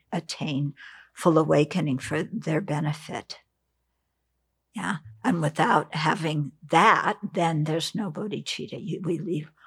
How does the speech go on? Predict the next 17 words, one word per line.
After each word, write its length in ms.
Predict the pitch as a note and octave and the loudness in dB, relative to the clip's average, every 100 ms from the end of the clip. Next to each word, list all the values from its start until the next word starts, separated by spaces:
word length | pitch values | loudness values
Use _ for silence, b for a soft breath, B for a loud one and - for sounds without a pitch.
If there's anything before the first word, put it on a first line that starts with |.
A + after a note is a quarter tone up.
| b _ | b _
one 640 | F#3+ A#3+ G3 F3+ F3 F3+ - | -4 4 6 8 6 2 -2
sentient 600 | - - D#3+ D3+ D3+ D#3 - | -12 -2 0 0 -4 -8 -8
being 360 | C3+ C#3 - - - | -8 -8 -10 -14 -14
out, 400 | G#3+ F3 F3 - _ _ _ _ _ _ _ _ - | -10 -10 -12 -18 _ _ _ _ _ _ _ _ -8
and 300 | E3 F3+ G#3+ | -4 -2 -2
we 120 | - E3 | -4 -4
don't 220 | - D3 | -2 -2
have 120 | D3 | -4
bodhicitta. 680 | G3 G3+ E3 - - - F#3 - _ _ _ _ _ _ _ _ _ _ _ _ _ _ _ _ | -8 -10 -10 -10 -12 -14 -16 -20 _ _ _ _ _ _ _ _ _ _ _ _ _ _ _ _
So 360 | - - D3 - | -8 -4 -4 -6
we, 480 | - G#3 C#3+ C#3+ - _ - | -8 -4 -4 -4 -10 _ -10
our 120 | A3+ | -8
full 260 | D#3 - G#3 | -6 -6 -6
awakening 640 | F#3 G#3+ G#3 - G3 G3 | -4 -6 -8 -8 -6 -6
is 400 | C#3 G#3 - - - F#3 G#3+ _ _ _ _ _ _ _ | -8 -12 -14 -18 -16 -10 -10 _ _ _ _ _ _ _
not 200 | - D3 | -10 -8
possible. 600 | D3+ - - A#2 A#2 - | -8 -10 -10 -10 -10 -10